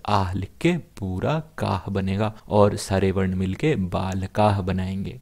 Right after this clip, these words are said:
तीसरा प्रश्न है उदाहरणम दृष्ट्वा रिक्त स्थानानि पूरयत। जैसा उदाहरण में दिया गया है उसे देखकर, यथा का मतलब ही होता है एग्जाम्पल के लिए,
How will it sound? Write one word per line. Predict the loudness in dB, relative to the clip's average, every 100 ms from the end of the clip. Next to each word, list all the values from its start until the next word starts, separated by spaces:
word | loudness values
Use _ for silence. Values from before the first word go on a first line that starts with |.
| 0
तीसरा | 2 4 2
प्रश्न | 0 0 -2
है | 0 -2 -4
उदाहरणम | 0 6 6 6 2 2 2 2
दृष्ट्वा | -2 -2 -2 -2 -4 0
रिक्त | 0 2 -2
स्थानानि | -4 -2 -2 0 2 0
पूरयत। | 0 0 0 -4 -14 -16 -2
जैसा | 4 4 6 2
उदाहरण | 2 4 4 4 4
में | 4 2
दिया | 0 -2
गया | -2
है | -2 -4
उसे | -2 0 2
देखकर, | 0 -2 0 0 0 0
यथा | 0 0
का | 0 0
मतलब | -2 0 0
ही | 2
होता | 0 0
है | 0
एग्जाम्पल | -4 -4 -4 0 0
के | 0 -2
लिए, | -2 -6